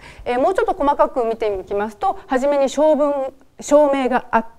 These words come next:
て、そして、えー、このように一条でしたら一条という形で、えー、条文が規定されています。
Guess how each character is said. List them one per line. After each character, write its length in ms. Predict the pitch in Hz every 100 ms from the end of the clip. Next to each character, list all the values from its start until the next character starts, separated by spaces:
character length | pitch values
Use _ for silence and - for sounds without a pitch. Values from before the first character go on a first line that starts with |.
| _
て、 300 | 277 330 349 - - -
そ 180 | - 330
し 100 | -
て、 320 | - 381 392 - -
え 420 | - 196 170 57 -
ー、 640 | _ _ _ _ _ -
こ 60 | 240
の 140 | 233
よ 140 | 226
う 60 | 170
に 240 | 254 - -
一 220 | 220 - 240
条 140 | 196
で 80 | 175
し 60 |
た 100 | -
ら 160 | 330 214 - -
一 220 | 180 185
条 100 | 180
と 140 | 170
い 60 | 156
う 80 | 160
形 440 | 190 175 - -
で、 220 | 185 220 - - -
え 200 | 180 156
ー、 40 |
条 180 | 180 175
文 160 | 180
が 100 | 202
規 120 | - -
定 180 | 233
さ 140 | 190 190
れ 80 | 175
て 120 | -
い 60 |
ま 140 | - -
す。 160 | -